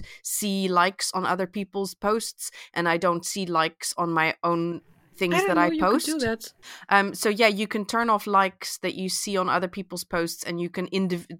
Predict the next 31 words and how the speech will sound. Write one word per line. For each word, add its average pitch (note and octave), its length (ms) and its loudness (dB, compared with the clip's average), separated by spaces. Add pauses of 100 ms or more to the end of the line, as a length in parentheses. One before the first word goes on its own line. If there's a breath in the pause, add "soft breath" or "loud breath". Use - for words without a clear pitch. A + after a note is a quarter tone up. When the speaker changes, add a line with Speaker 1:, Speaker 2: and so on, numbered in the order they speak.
Speaker 1:
so F3+ 140 -4
that's F#3 200 -2
a F#3+ 60 0
global F3 340 2
setting E3 460 -2
and E3 140 -4
you E3+ 100 -2
can F3+ 140 -8
individually, F3+ 920 -2
every F3 280 0
time F3 180 0
you E3+ 100 0
post F3 360 -2
something E3 340 -4
yourself, D#3+ 580 4 (300 loud breath)
you F#3 140 0
can F3 280 -2
choose E3+ 500 0
to F3+ 120 -6
say, D#3+ 220 -2
"Hide E3 340 2
likes D3 380 0
on D#3 140 -4
this." C3 180 -4 (220 loud breath)
And F#3 180 0
to G3+ 120 -2
me, G#3 300 -4
for F3+ 160 -4
my F3 180 2
mental F3 420 0
health, D#3+ 440 0